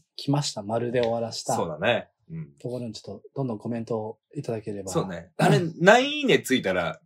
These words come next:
Speaker 2: なんかするんで。
Speaker 1: うん。もう三いいねついたら、
Speaker 2: うん。
Speaker 1: あの、言う。
Speaker 2: いや。
Speaker 1: <laughs> 普通に言う。
Speaker 2: 今一いいねついたね。
Speaker 1: 一いいねです。
Speaker 2: だから俺終わって一いいねつけるから、
Speaker 1: うん。
Speaker 2: あと一人だな。
Speaker 1: そうだね。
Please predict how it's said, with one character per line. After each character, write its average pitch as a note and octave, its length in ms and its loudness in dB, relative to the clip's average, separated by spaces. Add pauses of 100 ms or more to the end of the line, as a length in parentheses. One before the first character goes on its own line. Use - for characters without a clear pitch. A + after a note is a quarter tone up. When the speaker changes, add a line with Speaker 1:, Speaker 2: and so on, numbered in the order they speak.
Speaker 2:
な B2+ 160 4
ん A#2 40 -6
か - 100 -8
す - 140 -4
る F2 100 -6
ん - 40 -8
で。 C3+ 800 0
Speaker 1:
う - 80 -14
ん。 - 40 -20
も C3 60 -4
う - 20 -6
三 G3 380 0
い A3 160 4
い G3 40 6
ね B2 120 4
つ - 160 -6
い A2 80 -4
た F#2+ 100 -8
ら、 G2 240 -2
Speaker 2:
う G2+ 40 -10
ん。 E2+ 140 -14 (220)
Speaker 1:
あ A2+ 80 -10
の、 G#2+ 260 -12 (960)
言 C3+ 240 4
う。 E3 120 -2 (260)
Speaker 2:
い - 40 -4
や。 - 580 -4
Speaker 1:
<laughs> - 220 4
普 - 160 -2
通 E3 120 8
に E3 100 6
言 D3+ 120 10
う。 - 40 4 (1800)
Speaker 2:
今 F3 260 4
一 D3+ 420 2
い - 20 4
い A#2+ 40 4
ね C#3 80 2
つ - 60 8
い - 20 8
た - 20 -
ね。 C#3 40 6
Speaker 1:
一 - 160 6
い - 40 8
い - 40 10
ね E3+ 120 8
で B2+ 80 2
す。 A#2 40 -4
Speaker 2:
だ C3+ 80 4
か C3 60 8
ら A#2 100 8
俺 D3+ 360 6
終 - 140 4
わ C3 160 8
っ - 40 -20
て C3+ 100 6
一 A2+ 420 0
い F#2+ 40 -6
い - 20 -
ね E2+ 100 -8
つ - 100 -16
け - 80 -2
る A#2+ 60 0
か A2+ 60 -2
ら、 G#2+ 60 2
Speaker 1:
う - 20 6
ん。 A#2+ 40 6
Speaker 2:
あ - 20 4
と A2+ 80 0
一 - 80 -2
人 - 160 -2
だ - 120 -16
な。 - 160 -18
Speaker 1:
そ - 120 -14
う A2 40 -8
だ F#2+ 160 -10
ね。 F2 120 -16